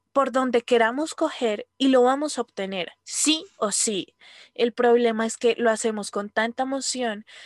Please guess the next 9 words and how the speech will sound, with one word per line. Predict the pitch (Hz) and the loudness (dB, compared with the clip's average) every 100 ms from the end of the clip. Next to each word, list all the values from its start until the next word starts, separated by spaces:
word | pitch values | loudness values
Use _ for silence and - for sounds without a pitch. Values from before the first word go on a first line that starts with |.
| - | -8
que | - | 2
arrasamos | 254 247 240 233 240 226 233 254 | 2 4 0 0 -2 -2 -4 -4
a | 247 | -6
todo | - 254 240 240 | 0 2 6 6
el | 226 226 | 4 2
mundo | 233 214 202 | -2 -4 -6
a | |
nuestro | 185 180 - 180 | -10 -12 -12 -12
paso. | - - - | -12 -10 -12